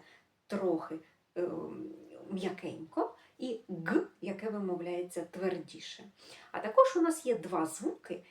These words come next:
які ми ще зараз писати не вміємо, але потім дізнаємося, складаються з двох букв.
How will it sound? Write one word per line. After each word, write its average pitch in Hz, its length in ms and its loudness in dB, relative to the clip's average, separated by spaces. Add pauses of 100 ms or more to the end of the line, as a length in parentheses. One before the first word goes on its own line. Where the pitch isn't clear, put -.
(120)
які - 340 0 (280)
ми 180 140 0
ще 180 140 -6
зараз - 320 -8
писати - 440 -14
не 220 100 -2
вміємо, 277 480 2
але 180 140 0
потім 185 320 -6
дізнаємося, 175 640 -6
складаються 269 540 0
з 214 60 -8
двох 214 220 -4
букв. 165 340 -10